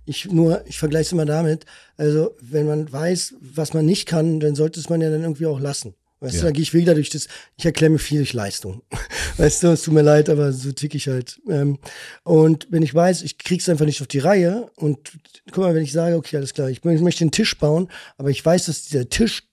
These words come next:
Speaker 1: krumm und schief wird und niemals stehen wird.
Speaker 2: Mhm.
Speaker 1: Weißt du? Dann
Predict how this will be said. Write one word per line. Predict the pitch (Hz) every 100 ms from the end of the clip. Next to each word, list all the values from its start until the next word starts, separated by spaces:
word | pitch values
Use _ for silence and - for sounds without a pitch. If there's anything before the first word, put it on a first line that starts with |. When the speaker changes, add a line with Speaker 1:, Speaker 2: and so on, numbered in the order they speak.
| _
Speaker 1:
krumm | - 180 208
und | 170
schief | - 202 -
wird | 156 196
und | 151
niemals | 190 190
stehen | - 220 240 135
wird. | -
Speaker 2:
Mhm. | 87 82 104 - _ _
Speaker 1:
Weißt | 113 110 -
du? | 196 202 - - -
Dann | 147 160